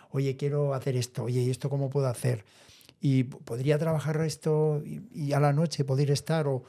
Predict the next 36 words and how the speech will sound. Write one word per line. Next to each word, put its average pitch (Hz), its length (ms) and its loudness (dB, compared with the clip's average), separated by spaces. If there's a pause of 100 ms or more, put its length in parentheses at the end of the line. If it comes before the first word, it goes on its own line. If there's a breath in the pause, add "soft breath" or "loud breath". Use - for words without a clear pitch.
(120 loud breath)
hacer 131 240 -4
más 120 240 0
horas". 120 240 2 (440 loud breath)
La, 139 260 0 (180)
cuando 131 240 4
alguien, 147 240 2
cuando 131 240 2
quieres 147 480 0 (540 soft breath)
empe-, 143 340 -2
quieres 143 460 0
ser 147 260 2
algo 143 280 2
más, 147 440 0 (560)
pues 123 300 0
ya 135 140 2
en 147 100 2
tu 151 160 0
trabajo 127 500 -2
normal 135 560 0
no 147 260 0
eres 139 320 0
el, 120 220 -6 (120)
lo 123 160 -4
haces 117 260 -4
lo 123 80 -2
justo - 300 -2
y 127 40 0
te 117 140 -2
piras, 151 300 2
sino 113 280 -6 (380 soft breath)
quieres 131 340 -2
hacer 131 200 -4
más 127 200 -4
cosas, 123 340 -4
lo 117 140 -2
cual 139 380 4